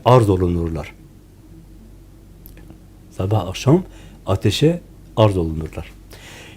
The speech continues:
Ya da sabahtan akşama ateşe arz olunurlar.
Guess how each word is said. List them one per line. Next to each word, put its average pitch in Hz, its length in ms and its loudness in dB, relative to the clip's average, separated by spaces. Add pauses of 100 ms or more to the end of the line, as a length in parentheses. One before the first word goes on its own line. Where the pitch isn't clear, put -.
(100)
Ya 127 120 2
da 120 60 2
sabahtan 123 600 4
akşama 117 520 0
ateşe - 400 -2
arz 123 280 2
olunurlar. 82 600 -4